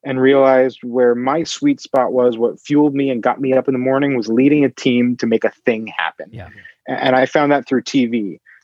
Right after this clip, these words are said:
Speaker 1: um, and got to work on a lot of really great television shows and work my way up from production assistant to production coordinator to production manager to segment producer,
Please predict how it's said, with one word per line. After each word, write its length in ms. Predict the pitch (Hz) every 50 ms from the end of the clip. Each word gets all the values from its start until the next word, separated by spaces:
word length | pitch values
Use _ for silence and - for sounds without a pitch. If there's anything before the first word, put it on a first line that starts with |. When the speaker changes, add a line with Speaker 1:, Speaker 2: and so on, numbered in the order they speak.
| _ - 131
Speaker 1:
um, 260 | 120 107 104 101 104
and 260 | 98 110 107 104 104 -
got 160 | 120 - -
to 80 | -
work 180 | 131 123 120 -
on 320 | 120 110 110 110 110 110 - -
a 60 | 123
lot 180 | 120 123 127
of 60 | 113 117
really 200 | 131 123 120 104
great 300 | 98 117 127 123 - -
television 460 | - 135 123 120 117 120 110 104 117
shows 320 | 107 - 127 117 113 113 107
and 100 | 107 104
work 140 | 117 120 -
my 100 | 127 117
way 200 | 113 113 117 117
up 200 | 117 117 113 - _
from 140 | - 113 104 -
production 360 | - 110 107 107 - - 107
assistant 440 | - - - 151 - - 156 139 -
to 80 | -
production 360 | _ 113 101 90 - - 104
coordinator 420 | - - 185 180 160 156 139 123 104
to 60 | -
production 340 | - 98 92 - - - 120
manager 480 | 143 160 170 170 165 160 - 165 160 147
to 160 | - - 120 107
segment 380 | - - 151 147 151 156 131
producer, 520 | - 147 139 135 135 - - 143 139 139